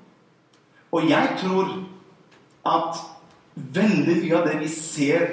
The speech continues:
på T V, nå er det veldig populært med alle disse her, hva heter disse her, ehm, de, de, de, de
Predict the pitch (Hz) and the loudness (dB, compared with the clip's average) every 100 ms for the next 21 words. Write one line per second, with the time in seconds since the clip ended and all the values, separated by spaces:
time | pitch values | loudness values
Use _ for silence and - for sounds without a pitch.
0 | - - - - - - 160 165 170 139 | -6 -14 -10 -4 -2 0 0 0 0 0
1 | 127 - 143 123 123 139 127 123 120 113 | 0 -2 2 2 2 0 0 -2 -2 0
2 | 127 127 - - - - - - - - | 2 0 -6 -16 -20 -20 -20 -20 -18 -18
3 | - - - - - - _ _ - - | -18 -20 -20 -20 -20 -20 _ _ -14 -6
4 | 160 165 110 110 107 104 107 92 - - | -2 -2 -4 -4 -4 -2 -2 -4 -8 -18
5 | - - - - - 101 101 98 92 87 | -20 -18 -18 -14 -8 -4 -4 -4 -4 -6
6 | 87 85 85 82 - - - - _ _ | -6 -8 -10 -12 -14 -20 -20 -20 _ _
7 | _ _ - - - - - - - - | _ _ -16 -14 -14 -16 -20 -20 -20 -20
8 | - - - - 240 - 254 247 240 - | -20 -20 -20 -8 -6 -4 -2 0 -2 -2
9 | 254 | -2